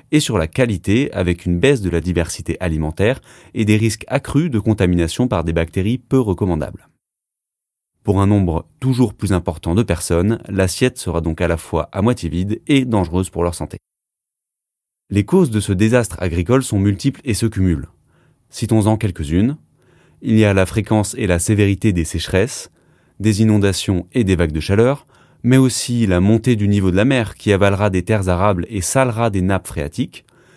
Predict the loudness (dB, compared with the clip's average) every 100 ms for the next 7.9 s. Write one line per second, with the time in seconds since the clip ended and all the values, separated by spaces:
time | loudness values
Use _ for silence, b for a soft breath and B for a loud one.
0 | b b b b 2 2 4 2 2 2
1 | 0 -2 -2 0 -2 -2 -4 -2 -2 0
2 | 2 2 2 -4 _ _ _ _ -2 2
3 | 4 4 2 2 0 2 2 2 2 -2
4 | -4 -4 -2 -2 -2 -2 -2 -6 -8 -8
5 | -4 -2 -4 -2 0 -2 -4 b b -8
6 | -2 -2 0 -4 -4 -4 -2 0 0 0
7 | -2 -2 -2 0 0 -2 -6 -16 -20